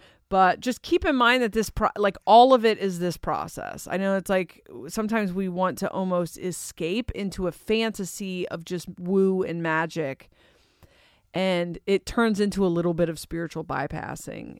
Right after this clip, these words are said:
in that way. As spiritual bypassing is something we just lump everything we don't like. We call it spiritual bypassing. But spiritual bypassing is when, um, you know, we try to sweep the messiness of this process under the rug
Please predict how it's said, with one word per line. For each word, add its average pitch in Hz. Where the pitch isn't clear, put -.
in 175
that -
way. -
As 170
spiritual 180
bypassing 160
is 160
something 160
we 160
just 156
lump 165
everything 160
we 156
don't 160
like. 156
We 170
call 165
it -
spiritual 170
bypassing. 151
But 147
spiritual 262
bypassing 170
is 185
when, 170
um, 170
you 214
know, 175
we 185
try 185
to 180
sweep 190
the 185
messiness 170
of 170
this 170
process 165
under 185
the 180
rug 165